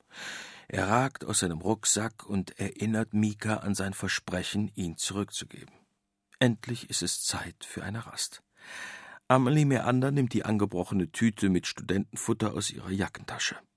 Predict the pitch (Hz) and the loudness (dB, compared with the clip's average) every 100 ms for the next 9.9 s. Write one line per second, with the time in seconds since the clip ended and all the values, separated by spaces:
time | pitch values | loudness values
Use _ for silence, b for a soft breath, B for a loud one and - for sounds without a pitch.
0 | _ - 104 104 107 107 113 - 85 82 | _ 0 2 4 2 2 2 -2 -2 2
1 | 82 - - - 170 196 - - 95 87 | 0 0 0 6 6 4 -2 -2 2 2
2 | 98 120 131 131 B B B - 85 - | 2 4 4 4 B B B 0 0 2
3 | 151 151 143 - - 107 - 65 - - | 0 2 0 -2 0 0 0 -4 -6 -2
4 | - - - _ B B B B 101 98 | -2 -4 -16 _ B B B B 0 6
5 | 147 156 - 120 117 127 - _ 110 107 | 6 6 2 2 2 0 -4 _ 0 2
6 | 110 117 135 139 - 98 - - - - | 2 0 -2 -4 0 0 0 -10 -4 -2
7 | - - _ _ _ _ _ - 98 - | -2 -4 _ _ _ _ _ -6 -4 -2
8 | - 78 104 - 87 - 104 95 92 - | -2 -2 -4 -4 -4 -2 -2 -2 -4 -4
9 | 98 - - 123 78 60 - - | -6 -4 -4 -4 -4 -6 -8 -14